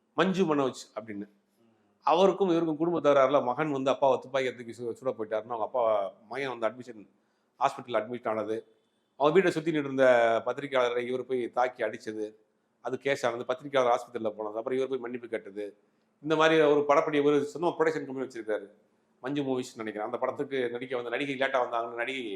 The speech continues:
Speaker 1: இவர் அடிச்சது.
Speaker 2: மோகன் பாபு, ஆ.
Speaker 1: அந்த மாதிரி ஒரு
Speaker 2: இல்ல, அவருக்கு இப்ப, இப்ப சமீபத்துல அவரை பத்தியான ஒரு செய்தி
Speaker 1: அதான்,
Speaker 2: வந்து
Speaker 1: சொத்து
Speaker 2: பத்திரிகையாளர்களை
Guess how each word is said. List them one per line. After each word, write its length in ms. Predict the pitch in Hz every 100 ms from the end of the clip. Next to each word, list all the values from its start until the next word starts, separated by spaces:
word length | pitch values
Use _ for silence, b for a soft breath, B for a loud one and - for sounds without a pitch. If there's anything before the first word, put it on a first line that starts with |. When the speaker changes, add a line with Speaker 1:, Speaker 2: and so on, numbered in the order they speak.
| - _ _ _ 110
Speaker 1:
இவர் 180 | 107
அடிச்சது. 240 | 110 - 120
Speaker 2:
மோகன் 240 | 156 143
பாபு, 380 | 127 120 107 110
ஆ. 160 | 110 107
Speaker 1:
அந்த 140 | 156
மாதிரி 180 | 170 214
ஒரு 80 | 196
Speaker 2:
இல்ல, 120 | 254
அவருக்கு 460 | 247 240 220 226 220
இப்ப, 200 | 220 214
இப்ப 160 | 190
சமீபத்துல 400 | 196 226 277 294
அவரை 260 | 285 240 233
பத்தியான 300 | 240 254 247
ஒரு 140 | 220
செய்தி 240 | 185 214 208
Speaker 1:
அதான், 80 | 185
Speaker 2:
வந்து 200 | 185 -
Speaker 1:
சொத்து 240 | 214 240
Speaker 2:
பத்திரிகையாளர்களை 600 | 285 247 240 226 208